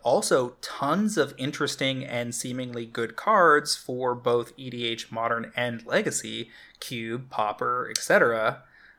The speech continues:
all in this one set. Uh, twenty mythics, I believe,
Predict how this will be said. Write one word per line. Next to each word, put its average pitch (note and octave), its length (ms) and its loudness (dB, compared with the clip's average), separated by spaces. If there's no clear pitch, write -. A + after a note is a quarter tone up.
all B2+ 320 6
in B2 140 -2
this A#2 180 -2
one A#2 180 -6
set. - 320 -4
Uh, A#2 340 2
twenty F#3 300 2
mythics, D3+ 360 0
I C#3+ 80 4
believe, C3+ 400 -6